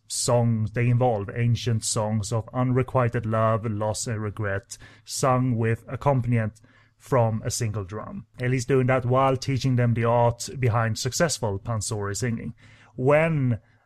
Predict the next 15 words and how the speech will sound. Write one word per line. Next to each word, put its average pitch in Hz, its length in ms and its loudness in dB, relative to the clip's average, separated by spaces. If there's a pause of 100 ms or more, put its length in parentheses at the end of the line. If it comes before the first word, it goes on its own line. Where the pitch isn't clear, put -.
the 127 80 -4
son, 120 600 0 (100)
the 120 100 -2
man, 113 400 0
the 113 80 -4
male, 117 420 0
Dong 120 220 2
Ho 123 220 0
can't 120 540 0 (580)
take 127 200 -2
no 123 140 2
more 131 300 2
of 101 40 -2
his 107 140 -2
father's 110 580 -2